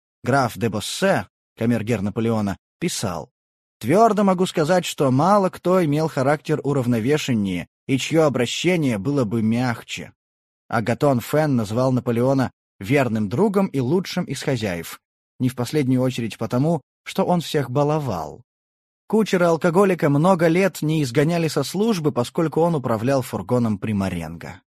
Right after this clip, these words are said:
«Я ждал, что он бесцеремонен, капризен», вспоминал Миневаль, «но он оказался терпеливым, снисходительным, непритязательным, вовсе не придирчивым,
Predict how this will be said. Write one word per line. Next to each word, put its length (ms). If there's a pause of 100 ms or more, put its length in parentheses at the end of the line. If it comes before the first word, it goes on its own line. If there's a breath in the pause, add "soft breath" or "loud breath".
(760)
«Я 240
ждал, 320
что 240
он 160
бесцеремонен, 920 (240)
капризен», 840 (200)
вспоминал 480
Миневаль, 500 (320)
«но 140
он 160
оказался 540
терпеливым, 760
снисходительным, 960 (180)
непритязательным, 1080 (180)
вовсе 440
не 100
придирчивым, 760